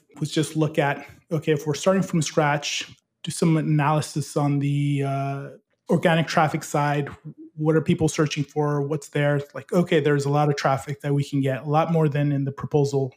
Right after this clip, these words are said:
uh, category. Then looked at what are the competitors doing? Not just looked at where are they getting traffic, where is it coming from, but also,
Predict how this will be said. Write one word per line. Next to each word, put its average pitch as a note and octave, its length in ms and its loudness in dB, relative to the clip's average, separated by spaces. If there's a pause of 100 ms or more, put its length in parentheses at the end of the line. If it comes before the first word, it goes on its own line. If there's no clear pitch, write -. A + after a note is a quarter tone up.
(120)
uh, C3+ 180 -4
category. C#3 720 -2
Then D#3+ 360 2 (120)
looked E3+ 260 2
at D3 200 2 (420)
what E3 220 2
are - 20 0
the D#3 80 2
competitors C#3+ 680 0
doing? C#3 380 2 (300)
Not F#3 180 2
just G#3 200 2
looked E3+ 240 2
at C#3+ 220 2 (240)
where D#3+ 140 4
are D#3+ 40 4
they D#3 120 4
getting C#3+ 280 2
traffic, C#3 680 -2 (340)
where D#3 180 2
is C#3+ 120 0
it D3+ 100 -6
coming D3 260 0
from, D3 320 -2
but C#3+ 120 0
also, D#3 580 2